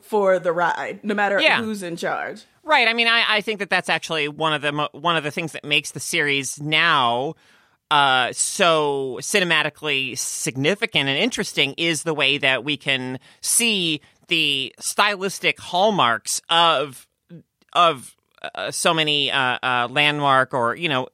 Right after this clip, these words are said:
Speaker 2: important directors in their films. I mean, um, certainly Brian De Palma's original film, now it, it feels almost like a film from a different franchise because it's less about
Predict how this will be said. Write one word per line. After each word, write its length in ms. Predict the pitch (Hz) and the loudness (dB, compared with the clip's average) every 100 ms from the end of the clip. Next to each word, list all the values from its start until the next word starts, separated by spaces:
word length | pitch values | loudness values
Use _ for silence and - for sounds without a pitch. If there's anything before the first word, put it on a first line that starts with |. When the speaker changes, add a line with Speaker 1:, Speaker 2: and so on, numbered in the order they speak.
| _ | _
Speaker 2:
important 440 | 143 135 170 147 135 | -8 -2 0 0 -2
directors 680 | 143 151 - 147 127 127 - - - _ | 0 0 0 -2 -2 -4 -8 -14 -20 _
in 200 | 175 175 | 0 2
their 160 | 156 131 | 4 2
films. 440 | - 180 135 110 | 2 2 2 -2
I 60 | 131 | -4
mean, 300 | 143 143 143 - | -2 -2 -4 0
um, 240 | 147 139 | 2 2
certainly 500 | 135 220 208 180 160 - _ - | 0 -4 0 0 0 -4 _ 0
Brian 220 | 180 165 | 2 2
De 80 | 151 | -2
Palma's 760 | - 202 196 180 175 151 - - _ _ - - 139 _ - | 0 2 2 0 -2 -4 -6 -10 _ _ -20 -20 -20 _ -10
original 500 | 160 196 202 185 160 | -2 0 0 0 0
film, 460 | - 180 165 165 165 | 0 0 0 -2 -6
now 540 | - 202 226 240 254 247 | -8 -2 2 4 4 2
it, 220 | - 196 | 0 0
it 140 | 185 185 | 0 -2
feels 640 | - 220 220 196 - - - _ - | -2 0 2 0 -4 -8 -14 _ 2
almost 360 | 196 233 254 226 | 4 6 4 2
like 140 | 214 | 0
a 40 | |
film 240 | 175 202 196 | -2 -2 -2
from 160 | 196 | -2
a 60 | 170 | -2
different 340 | 165 175 165 | -2 -4 -6
franchise 640 | - 185 180 185 202 185 180 | -8 -2 -2 0 0 0 -2
because 580 | 165 - 175 160 131 - | -8 -4 0 0 -2 -4
it's 500 | 156 147 - - - - _ - - | -2 -2 -2 -4 -6 -10 _ -20 -18
less 440 | 156 160 208 214 | -8 -2 0 0
about 600 | 208 175 165 156 156 - | -4 0 2 2 0 -8